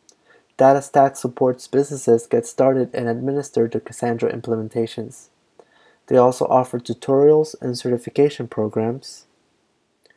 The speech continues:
And as you can see below, Netflix is one of their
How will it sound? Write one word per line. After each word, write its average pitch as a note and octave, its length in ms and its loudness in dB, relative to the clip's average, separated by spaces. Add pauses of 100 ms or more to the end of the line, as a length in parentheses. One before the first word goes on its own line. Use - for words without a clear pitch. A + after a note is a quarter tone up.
(600)
And C3 140 -2
as B2+ 160 4
you C3+ 60 0
can C3 160 -2
see - 160 -2
below, C3+ 560 4
Netflix C#3 500 -2
is B2 140 -2
one B2+ 180 -2
of A#2+ 160 -2
their A2+ 380 4